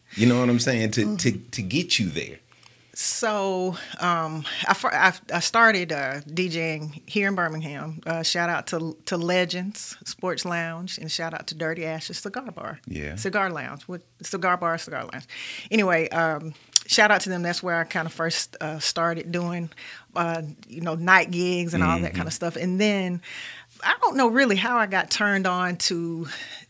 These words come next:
Speaker 2: just realizing that D Jing was an avenue to really get out there.
Speaker 1: Yeah.
Speaker 2: Uh, I'm from a small town from Pell City, Alabama. And, um,
Speaker 1: Yeah, 'cause most people, th-,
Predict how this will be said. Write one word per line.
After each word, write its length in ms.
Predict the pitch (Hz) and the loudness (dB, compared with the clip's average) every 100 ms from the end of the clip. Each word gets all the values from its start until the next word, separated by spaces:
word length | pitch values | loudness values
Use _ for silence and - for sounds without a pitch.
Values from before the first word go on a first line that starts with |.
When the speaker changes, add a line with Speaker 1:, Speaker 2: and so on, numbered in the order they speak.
| 175 | -4
Speaker 2:
just 260 | 175 190 | -2 0
realizing 840 | 185 196 220 196 185 175 160 160 175 | 0 2 4 6 6 4 0 -6 -4
that 380 | 156 151 - _ _ _ _ _ _ _ - 180 | -2 -2 -4 _ _ _ _ _ _ _ -14 -6
D 240 | 175 226 | 0 2
Jing 520 | 220 208 196 190 180 175 | 4 4 4 2 -2 -2
was 500 | 175 170 170 156 - | 0 0 -2 -6 -8
an 140 | 180 170 | -8 -2
avenue 640 | 170 196 185 185 180 175 | 2 4 4 0 0 -2
to 600 | 170 - 180 175 165 165 160 - _ _ _ _ _ | -2 -2 -2 -4 -6 -10 -12 -16 _ _ _ _ _
really 680 | 175 190 233 214 185 170 175 _ _ _ _ - | -4 2 4 4 0 -4 -8 _ _ _ _ -12
get 280 | 175 165 208 | -4 6 8
out 260 | 190 165 - | 8 6 2
there. 260 | - - - | -8 -8 -2
Speaker 1:
Yeah. 300 | 92 139 127 87 - - | 0 0 -2 -10 -16 -14
Speaker 2:
Uh, 160 | - - | -10 -2
I'm 260 | - 202 196 | 2 4 2
from 220 | - 190 | 0 0
a 40 | |
small 320 | 196 185 175 180 | 0 2 4 4
town 240 | 185 175 | 0 -2
from 160 | 175 170 | -4 -4
Pell 240 | 185 175 | -2 -2
City, 420 | - 170 135 156 - - | -2 -4 -6 -10 -10 -6
Alabama. 540 | 170 175 160 147 160 156 | -4 -2 -4 -6 -8 -6
And, 320 | - 180 165 | -4 -2 -2
um, 180 | 165 185 | -2 0
Speaker 1:
Yeah, 160 | 254 262 | 2 2
'cause 260 | - 190 180 | 2 0 0
most 320 | 208 247 - | 0 -2 -2
people, 480 | 202 190 175 156 - - _ - | -2 -2 -2 -2 -2 -8 _ -14
th-, 180 | 73 | -14